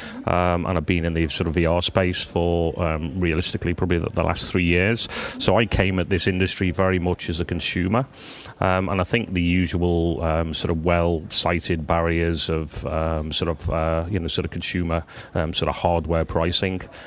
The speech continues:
uh, were traditional barriers. And then, obviously, why we're here today, more about the actual quality of content and the qualitative distribution of content.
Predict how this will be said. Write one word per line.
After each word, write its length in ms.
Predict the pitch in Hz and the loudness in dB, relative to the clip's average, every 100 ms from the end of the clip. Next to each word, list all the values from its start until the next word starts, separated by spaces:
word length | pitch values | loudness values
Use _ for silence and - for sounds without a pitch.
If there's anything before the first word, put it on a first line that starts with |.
| - 85 | -10 -2
uh, 320 | 80 80 80 | 0 0 0
were 300 | 82 80 80 | 2 2 2
traditional 600 | - - 82 87 - 82 | 0 0 0 0 -2 0
barriers. 640 | 78 80 82 82 80 - - - - | 2 2 2 2 0 -2 -6 -10 -2
And 120 | 95 | 2
then, 280 | 98 101 104 95 92 - - 110 | 4 4 2 0 -2 -4 -4 0
obviously, 260 | 90 82 | 0 2
why 160 | 87 90 | 2 4
we're 140 | 85 | 4
here 100 | 85 | 2
today, 400 | 80 80 92 92 | 0 2 4 4
more 480 | 82 98 98 101 101 | 0 0 4 6 4
about 300 | 92 90 85 | 4 2 2
the 120 | 92 | 2
actual 300 | 90 - 90 | 2 0 -2
quality 460 | - - 90 90 92 | 0 0 0 2 0
of 100 | 82 | 0
content 540 | - 90 - 95 90 | -2 -2 -2 -2 -2
and 80 | 92 | -4
the 40 | |
qualitative 600 | 87 92 85 90 82 85 78 | -2 0 2 0 -2 -2 -2
distribution 640 | - - 82 90 - 87 | -4 -2 -2 -2 -2 -8
of 80 | - | -6
content. 500 | 85 82 85 85 | -6 -4 -4 -6